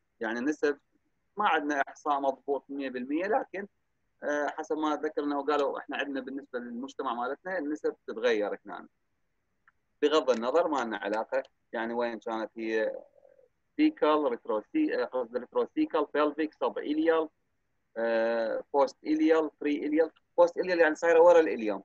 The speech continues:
بري إليال وقدام الإليوم، سب إليال جوا، سب سيكال.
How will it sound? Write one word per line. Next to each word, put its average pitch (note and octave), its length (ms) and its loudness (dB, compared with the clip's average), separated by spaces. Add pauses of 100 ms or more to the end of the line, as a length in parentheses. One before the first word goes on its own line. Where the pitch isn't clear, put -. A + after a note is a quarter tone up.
بري D3+ 240 2
إليال E3 320 4 (320)
وقدام C#3+ 840 0
الإليوم، G#2+ 560 -4 (120)
سب D3+ 220 0
إليال D#3 400 2
جوا، A#2 440 2 (640)
سب D3+ 140 4
سيكال. D3+ 560 0